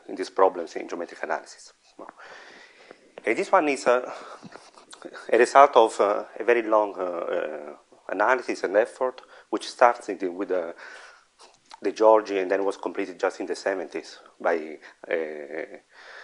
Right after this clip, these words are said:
Almgren, Federer, Allard, and many other authors, Simons, and so on.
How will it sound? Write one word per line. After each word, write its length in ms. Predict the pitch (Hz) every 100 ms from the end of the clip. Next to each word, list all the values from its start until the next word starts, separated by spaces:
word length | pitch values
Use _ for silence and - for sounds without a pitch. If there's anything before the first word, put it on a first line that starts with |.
| - _ _
Almgren, 520 | 95 95 98 95 87 82
Federer, 640 | - 92 90 90 87 90
Allard, 240 | 87 85
and 160 | 82 82
many 180 | 87 87
other 300 | 82 78 76 _ - -
authors, 460 | 85 76 78 - - _
Simons, 560 | - - 87 80 82 -
and 80 | 78
so 180 | -
on. 80 | 78